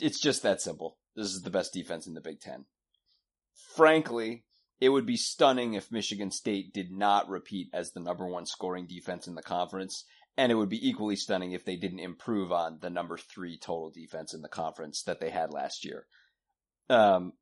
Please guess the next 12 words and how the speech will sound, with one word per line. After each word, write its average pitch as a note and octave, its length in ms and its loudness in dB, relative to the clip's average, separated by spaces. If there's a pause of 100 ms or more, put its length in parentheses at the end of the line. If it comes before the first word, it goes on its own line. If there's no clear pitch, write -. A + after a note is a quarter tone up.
(180)
for B2+ 160 6
the G#2+ 120 0
third F#3 420 12
year D3 240 4
in C3 80 2
a A2+ 80 2
row, F2 300 2 (1040)
as A2+ 180 0
you C#3 100 4
alluded B2 360 4
to, G#2 160 -6
Sam, F#2+ 380 -6